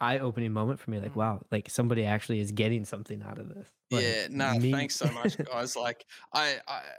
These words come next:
Speaker 3: I, uh, I still remember sending that photo. We'd, we'd, um, I was sitting in the chair next to, after, obviously, we, everything had happened, the
Speaker 2: Yeah.
Speaker 3: birth. Mal had gotten cleaned up.
Speaker 1: <laughs>
Speaker 3: We'd gone, we'd been moved to a room,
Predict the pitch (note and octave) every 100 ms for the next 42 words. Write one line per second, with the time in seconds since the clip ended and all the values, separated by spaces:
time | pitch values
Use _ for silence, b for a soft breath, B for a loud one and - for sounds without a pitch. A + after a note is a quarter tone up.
0 | - _ C3 C3+ C3 B2+ B2 A#2+ A#2+ A#2
1 | B B B - - G3 D#3 C#3 - C#3
2 | D3+ C3 A#2+ B2+ B2 C3 C3+ A#2 A#2+ A2+
3 | - B2+ A#2+ A#2 A#2 A#2+ A2+ B2 A#2 -
4 | A#2 A2+ A2+ - A#2 A2+ A#2 B2 - G#2+
5 | G2+ G2+ F#2 A#2+ A#2 - G2+ F#2+ - _
6 | _ G#2+ G#2+ G#2+ A2+ A2 - B B B
7 | _ _ C3+ B2+ - C3 A#2+ C3 A#2 A2
8 | - A#2 A#2 A2+ A2 A#2 A2+ A2+ - -
9 | - _ A#2+ A#2+ C#3 C#3+ - D3+ - C#3
10 | G#3+ D#3 A#3 B2+ D3 D3 C3+ D#3 E3 F3
11 | E3+ D3 E3+ D#3 E3 F3+ E3+ E3 C#3+ C#3
12 | D3 D3+ A#3 D4